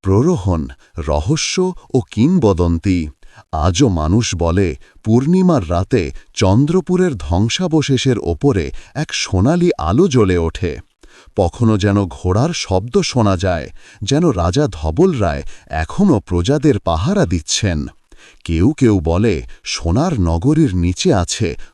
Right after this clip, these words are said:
গোপন দরজা, যেটি খুললে ধবল রায়ের আত্মা প্রকাশ পায়, আর তিনি বলেন, "যে ন্যায় করে, তার রাজ্য চিরকাল টিকে থাকে।" প্ররোহণ, শেষ কথা।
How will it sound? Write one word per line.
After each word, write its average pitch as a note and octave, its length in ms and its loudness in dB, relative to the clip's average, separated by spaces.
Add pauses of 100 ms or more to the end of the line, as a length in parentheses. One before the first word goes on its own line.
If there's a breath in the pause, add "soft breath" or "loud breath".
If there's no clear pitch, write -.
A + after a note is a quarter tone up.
গোপন F#2 520 0
দরজা, F2+ 600 0 (420 loud breath)
যেটি G#2 400 0
খুললে G#2+ 580 2 (240 soft breath)
ধবল A#2+ 440 0
রায়ের D3+ 380 2
আত্মা E2+ 420 -4
প্রকাশ D#3 520 -2
পায়, D2+ 300 -2 (320 soft breath)
আর C#3 260 0 (100)
তিনি G#2 220 4
বলেন, F2 460 0 (500 soft breath)
"যে G2+ 380 2
ন্যায় F2+ 380 0
করে, F2 400 -2 (260 soft breath)
তার G2+ 400 -2
রাজ্য E2 520 0 (240 soft breath)
চিরকাল B2 600 0
টিকে F#2 320 -2
থাকে।" E2+ 500 -4 (420)
প্ররোহণ, G2+ 680 2 (220 soft breath)
শেষ - 540 -2
কথা। E2+ 520 -2